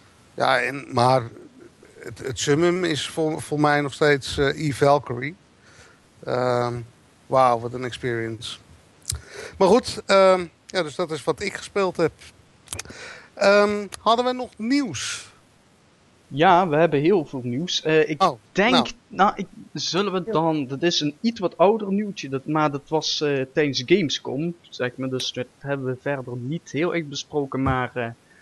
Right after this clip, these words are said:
Speaker 2: volgens mij houdt Samuel ook nog wel een beetje van Konami, of een, althans de games die ze maken.
Speaker 3: Jawel, jawel.
Speaker 2: Eh, alleen, daar wil je niet werken, schijnt het zo te zijn.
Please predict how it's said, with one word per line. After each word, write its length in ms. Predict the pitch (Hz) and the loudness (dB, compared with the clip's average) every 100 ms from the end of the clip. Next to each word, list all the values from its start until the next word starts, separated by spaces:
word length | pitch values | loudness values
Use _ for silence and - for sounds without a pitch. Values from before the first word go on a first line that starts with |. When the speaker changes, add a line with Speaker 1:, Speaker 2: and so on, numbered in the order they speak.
| _ _ | _ _
Speaker 2:
volgens 260 | - 156 - | -6 -4 0
mij 200 | 180 196 | 0 2
houdt 360 | 131 214 196 | 2 0 0
Samuel 520 | - 196 180 165 156 139 | -4 -2 0 0 0 2
ook 220 | 233 226 | 0 0
nog 200 | 156 127 | -4 -4
wel 380 | 127 139 120 113 - | 0 0 0 -4 -8
een 180 | 127 117 | -4 2
beetje 320 | 160 151 113 | 2 0 -4
van 220 | 127 123 | -4 -4
Konami, 540 | 135 120 117 123 147 | -4 -2 -2 -2 -2
of 100 | 143 | -4
een, 180 | 127 135 - | -6 -8 -6
althans 480 | 131 - 139 131 | -6 -4 -4 -4
de 100 | - 117 | -4 2
games 380 | 160 135 - | 2 2 0
die 120 | - 117 | -6 -8
ze 120 | 113 | -6
maken. 460 | 113 110 104 175 - _ _ _ _ _ _ | -6 -6 -4 -6 -6 _ _ _ _ _ _
Speaker 3:
Jawel, 420 | 135 131 123 117 - _ _ - | -2 0 0 -4 -8 _ _ -10
jawel. 340 | - 113 - - _ _ _ _ _ _ _ - | -8 -8 -12 -16 _ _ _ _ _ _ _ -4
Speaker 2:
Eh, 320 | 139 135 135 139 - _ - | 2 6 6 4 -4 _ 0
alleen, 500 | 143 170 185 165 151 | 4 6 6 4 -2
daar 260 | 143 175 | 2 4
wil 160 | 180 196 | 8 8
je 140 | 170 160 | 6 6
niet 220 | 226 233 | 4 6
werken, 520 | 196 190 - - 117 - - | 6 6 4 -2 -4 -6 -14
schijnt 500 | - - 135 123 113 | -8 0 2 0 -6
het 160 | 120 - | -10 -8
zo 260 | - 135 113 | -6 -6 -8
te 100 | 120 | -8
zijn. 340 | 120 110 117 | -6 -6 -8